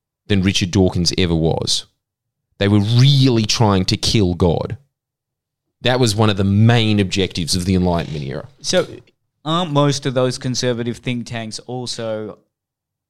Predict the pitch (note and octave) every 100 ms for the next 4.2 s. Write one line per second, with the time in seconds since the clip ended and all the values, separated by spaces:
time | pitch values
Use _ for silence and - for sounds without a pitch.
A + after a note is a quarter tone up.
0 | _ _ _ _ _ _ _ _ _ -
1 | - C#3+ A#2+ A#2+ A#2+ A#2 A2+ A2+ A2 -
2 | _ _ _ A#2+ B2 B2 A#2 A2+ A2 G#2+
3 | G#2 G#2 G2+ _ - B2+ - - A#2+ A2+
4 | G#2+